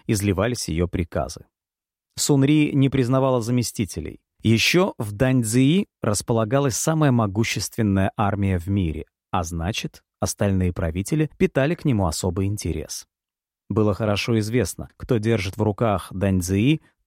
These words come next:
тому принадлежит Небесный дворец. Цесами держалась в нескольких шагах позади старшей жены и не отрывала глаз от огромной уродливой цитадели.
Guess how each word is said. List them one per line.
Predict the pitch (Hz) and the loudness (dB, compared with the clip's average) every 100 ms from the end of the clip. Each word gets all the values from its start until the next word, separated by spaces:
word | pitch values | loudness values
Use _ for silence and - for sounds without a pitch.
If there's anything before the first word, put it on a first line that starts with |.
| - | -2
тому | 156 143 | 0 0
принадлежит | 117 117 110 107 95 101 | 0 0 2 2 0 0
Небесный | 95 85 87 - 87 | -2 -2 -2 -4 -6
дворец. | 80 78 76 - - _ _ _ _ _ _ | -4 -6 -6 -12 -14 _ _ _ _ _ _
Цесами | - 117 - 147 139 131 107 | -2 0 2 4 4 4 0
держалась | 147 123 110 123 117 - | -2 -2 0 2 0 2
в | |
нескольких | 127 117 123 - 117 | 0 2 0 -2 -2
шагах | - 113 120 - | -2 0 -2 -2
позади | 120 113 110 104 | 0 2 2 0
старшей | - 113 98 - 98 | -2 -2 -2 -2 -2
жены | 101 113 151 170 _ - | 0 2 2 0 _ 0
и | 165 | 4
не | 156 | 4
отрывала | 123 - 104 104 101 90 | 4 2 2 2 2 0
глаз | 92 98 135 - - | 0 0 0 -4 -8
от | - 98 | -6 -4
огромной | 85 92 110 117 117 | 0 0 2 0 0
уродливой | - 95 90 80 92 90 | -2 -2 -2 -4 -4 -4
цитадели. | 87 - 92 80 80 73 - | -4 -2 -2 -4 -4 -8 -10